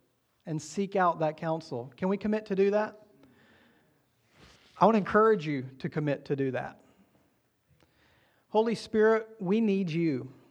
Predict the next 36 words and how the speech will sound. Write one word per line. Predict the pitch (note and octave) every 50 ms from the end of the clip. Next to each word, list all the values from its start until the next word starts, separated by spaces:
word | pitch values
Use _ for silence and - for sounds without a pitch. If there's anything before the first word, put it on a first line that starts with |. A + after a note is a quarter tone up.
| _ _ _ _ _ _ _ _ _ _ _ _ _ _ _ _ _ _ _ _ _ _ _ _ _ _ -
We | D#3+ E3 F3
need | F3 F3+ F3 D3+
your | D#3+ D3+
counsel. | - - F#3 F3+ F#3 F#3+ F#3 - G#3 F#3+ F3+
We | F3 F3
need | E3 D#3+ D3
your | C#3+ D3 C#3
wisdom. | C3+ D3+ E3 F3+ F3 E3 F3 G3 F#3+ G3 F#3+ - - _ _ _ _ _ _ _ _ _ _ _ _ _ _ _ _ _ _ _ _ _ _ _ _ _ _
We | - F#3+ G3
need | G3+ G#3 F3+ E3
you | F#3+ G3
to | F3+ E3+
speak | - - - - A3 G#3 G3 F3+ -
through | - F#3 F3 E3+ E3 E3 D#3+ D#3 D#3 D3+ D3+ - D#3+
the | D#3
Word | D3+ D#3+ F3+ F#3+ G3
of | G3+ F#3 D#3+
God, | D#3 F3+ E3+ F3+ F#3 G3+ G#3+ G#3+ G3 - _ _ _ _ _ -
through | F#3 F3 E3
the | D#3 C#3+
still | - - - G3 F#3+ G3
small | G3 - - F#3+ F#3 F#3+ G3
voice, | F3 F3 F3+ F#3+ F#3+ F#3+ F#3+ - - - - _ - - - - _ _ _ _ _ -
and | G3 F#3
at | F#3 F3+ -
times, | G#3 G3 G3 G3+ G3+ E3+
yes, | E3+ F#3+ F#3+ F3 D#3 - - - - - - - - - - _ _ _ _
through | - F#3 F#3+ F#3+ F#3
other | F3+ E3+ E3 -
people. | - - D#3+ D3 D3+ - C3 B2+ C3 C3 - - - _ _ -
Help | - F#3+ F#3 F#3
us | F#3+ F3 - -
to | - D#3+
seek | - - - - F#3+ F#3 E3+ -
out | F3 E3 D#3+ D#3 - D3+
those, | C#3 C#3 C3+ C3 C3 C3+ C3 - - - -